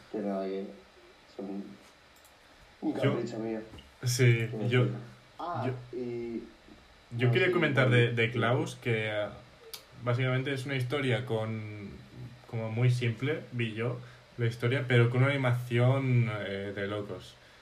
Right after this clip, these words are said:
Speaker 2: Me, me,
Speaker 1: Sí.
Speaker 2: me pareció súper bo-, bonita cómo estaba dibujada y cómo estaba animada. Y,
Speaker 1: Y para
Speaker 2: y los personajes también eran como
Speaker 1: Sí.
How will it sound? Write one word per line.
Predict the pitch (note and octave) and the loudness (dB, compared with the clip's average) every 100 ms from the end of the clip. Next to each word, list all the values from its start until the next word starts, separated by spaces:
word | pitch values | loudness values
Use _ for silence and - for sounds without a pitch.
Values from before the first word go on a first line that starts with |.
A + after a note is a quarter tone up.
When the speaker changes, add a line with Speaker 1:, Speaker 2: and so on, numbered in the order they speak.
| - - _ | -20 -20 _
Speaker 2:
Me, | A2 G#2+ | -8 -6
me, | A#2+ A#2+ A2+ A2 A2+ | -2 0 0 0 2
Speaker 1:
Sí. | |
Speaker 2:
me | B2+ A2 | 4 2
pareció | G2 - B2+ | -2 0 0
súper | C3+ C#3+ B2 | 2 2 2
bo-, | A2+ A#2+ A2+ | 0 -2 -6
bonita | A#2 A2 A#2 B2 C#3+ | -4 0 0 0 0
cómo | B2+ B2 | 2 2
estaba | B2 B2+ A#2 A2+ | 4 2 2 0
dibujada | A2 G#2+ G#2+ B2 B2+ D3 D#3 C#3+ | -2 -4 -2 2 4 4 2 0
y | |
cómo | A#2+ A#2 | -2 -2
estaba | A#2+ A#2+ | -2 0
animada. | A2+ G#2 G#2 G2+ G2+ - - - - - - | -2 -4 -6 -6 -8 -16 -20 -20 -20 -16 -4
Y, | A#2 A2+ A2+ A2 A2 A2 B2 | -2 0 -2 -2 -4 -2 -2
Speaker 1:
Y | |
para | - - - - - - - - - - | -2 -2 -4 -8 -20 -20 -20 -20 -20 -6
Speaker 2:
y | B2+ | 2
los | B2 B2 | 4 6
personajes | B2+ A#2+ B2 A#2+ E3+ F3 - | 4 4 4 2 0 -2 -4
también | - A2+ A#2 A2+ G#2 - - - - | -4 0 0 0 -4 -14 -20 -20 -10
eran | A#2+ B2 | 0 2
como | B2 C3 C3 C3 B2+ | 4 4 2 2 0
Speaker 1:
Sí. | A2+ | -2